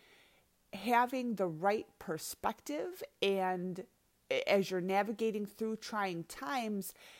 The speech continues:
and what you do, eh, like, how do you communicate with children? How do you step up into your power? And, you know, how do you,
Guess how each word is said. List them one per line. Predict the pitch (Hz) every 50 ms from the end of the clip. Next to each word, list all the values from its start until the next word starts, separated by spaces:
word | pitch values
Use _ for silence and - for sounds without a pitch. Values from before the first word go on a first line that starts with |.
| - - - _ _ _ _ _ _ -
and | 233 240 220 214 202 208 - -
what | - 185 180 220 226 - - 214
you | 214 220 214
do, | 175 160 - 202 214 214 208 214 208 202 208 202 202 _ _ _ _ _ _ _ _ _ _ _ _ _ _ _ _ _ _ _ -
eh, | - 127 -
like, | - 220 - -
how | - - 262 247
do | 208 208
you | 196 180
communicate | - - 202 208 214 208 196 190 - - 214 - -
with | 165 170 - -
children? | - - 302 285 294 240 214 247 240 233 226 226
How | 220 202 233 214 208 202
do | 180 190
you | 180 180
step | - - - 180 180 -
up | 170 - 165
into | 156 151 - - 165
your | -
power? | - - - 262 262 277 262 254 254 240 233 226 226 214 - -
And, | - 175 170 165 165 160 160 - - - - - - - -
you | 202 190
know, | 185 175
how | 185 180 196 220 214 214 214 214
do | 190 180 196
you, | 180 175 185 190 190 190 190 185 185 190